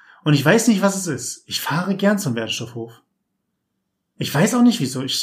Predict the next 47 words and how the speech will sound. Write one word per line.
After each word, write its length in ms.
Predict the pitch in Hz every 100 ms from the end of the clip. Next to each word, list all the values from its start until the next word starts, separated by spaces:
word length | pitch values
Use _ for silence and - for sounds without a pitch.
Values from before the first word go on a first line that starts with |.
| 165
steige 300 | - 202 247
aufs 140 | 214
Fahrrad, 520 | - 185 180 190 185 - _ _ _ -
alles 240 | 185 202
kommt 160 | 202 196
in 60 |
den 60 | 165
Rucksack, 300 | 170 185 170
was 160 | 160 156
ich 120 | 170
habe, 220 | 165 165
und 140 | 143
dann 320 | 135 151 147 135
wird 140 | 185
das 140 | 196
Ding 140 | - 185
in 100 | 165
den 40 |
Wertstoffhof 480 | 175 185 160 147 139
ent-, 220 | 127 120
äh, 240 | 208 135 143
entsorgt. 500 | 139 113 131 - -
Ich 80 | -
fahre 200 | 156 170
auch 100 | 165
tatsächlich 300 | 156 170 151
nur 80 | 151
fünf 200 | 156 156
Minuten 220 | 180 165
dahin. 360 | 120 165 - - _ _ _ _ _ _ _ _ _ _ _ _ _ _ _
Ich 160 | 113 120
weiß 220 | 214 233
nicht, 120 | 226
was 120 | 202
es 60 | 196
ist. 420 | 190 - - _ -
Das 140 | 135
ist 100 | -
so 80 | 156
ein 100 | 147
Horrorgang 460 | 202 214 196 196
für 140 | - 180
andere, 440 | 180 220 233 262 254
weil 100 | 147
es 140 | 147
so 100 | 165
unnötig 720 | 185 190 233 240 220 - -